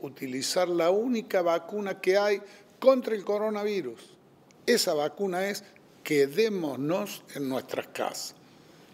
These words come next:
La provincia toma y tomará permanentemente medidas para ayudar a superar este trance a nuestro pueblo. Había dicho hace unos días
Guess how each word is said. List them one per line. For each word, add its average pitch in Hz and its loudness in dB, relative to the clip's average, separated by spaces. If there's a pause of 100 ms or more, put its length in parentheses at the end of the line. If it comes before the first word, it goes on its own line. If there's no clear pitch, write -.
La 262 6
provincia 202 -2 (680)
toma 269 4
y 185 -14
tomará 180 -4
permanentemente 202 -2
medidas 180 0 (560)
para 220 4
ayudar 165 4 (380)
a 139 -2
superar 165 0
este 156 -6
trance 160 -4 (420)
a 185 4
nuestro 135 -4
pueblo. - -10 (640)
Había 214 6
dicho 226 -6 (580)
hace 147 0 (280)
unos 202 0
días 202 0